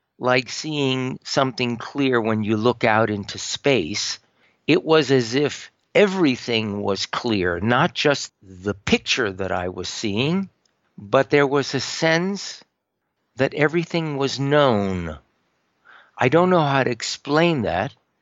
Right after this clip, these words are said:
It wasn't a feeling like I know everything. The I wasn't there. There was just a sense that everything was clear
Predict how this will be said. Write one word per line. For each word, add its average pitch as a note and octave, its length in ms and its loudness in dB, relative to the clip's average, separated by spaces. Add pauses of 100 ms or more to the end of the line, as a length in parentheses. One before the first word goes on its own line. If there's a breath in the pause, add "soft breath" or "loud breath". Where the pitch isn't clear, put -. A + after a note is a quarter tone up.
(160)
It C3 140 -2
wasn't E3+ 500 2
a B2+ 80 0
feeling C#3 600 0
like A2+ 360 4 (100)
I C#3 320 2
know G#2+ 400 -6
everything. G2 800 -10 (1080 soft breath)
The C#3 220 -2
I D#3+ 400 4
wasn't C3 520 -2
there. B2+ 340 2
There A#2+ 140 -6
was B2 200 -6
just F3 460 -2
a C3+ 80 -2
sense B2 720 -4 (680 soft breath)
that B2 260 -4
everything D3 680 0
was A2+ 180 -4
clear F3+ 720 2